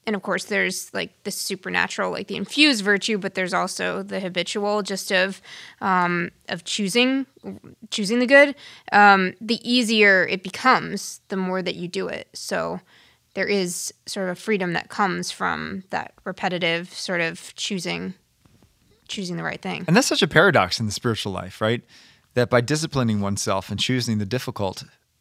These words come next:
Speaker 2: ways, we're actually choosing freedom.
Speaker 1: Yeah, I mean, it's, it's a death to self, but I think even secular people would kind of, I think, understand that freedom in the sense of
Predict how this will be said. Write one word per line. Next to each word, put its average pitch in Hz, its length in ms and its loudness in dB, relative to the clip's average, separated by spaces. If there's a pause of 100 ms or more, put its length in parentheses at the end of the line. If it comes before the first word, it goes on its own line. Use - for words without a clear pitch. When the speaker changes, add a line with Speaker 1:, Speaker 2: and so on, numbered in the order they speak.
(260)
Speaker 2:
ways, 127 540 2
we're 110 60 2
actually 110 280 2
choosing 101 360 -4
freedom. 98 460 -6 (640)
Speaker 1:
Yeah, 185 360 6
I 214 100 6
mean, 190 380 4
it's, - 400 -2
it's 254 160 6
a 214 180 10
death 202 480 4
to 220 140 -4
self, 196 480 4
but 185 460 4
I 208 120 6
think 208 400 0 (460)
even 262 420 6
secular 214 540 2
people 220 340 0
would 185 260 -2 (220)
kind 214 260 2
of, 196 360 -2
I - 260 -4
think, 214 240 0
understand 208 640 4
that 180 200 6 (460)
freedom 240 720 8
in 233 120 6
the 214 120 6
sense 208 340 4
of 190 840 6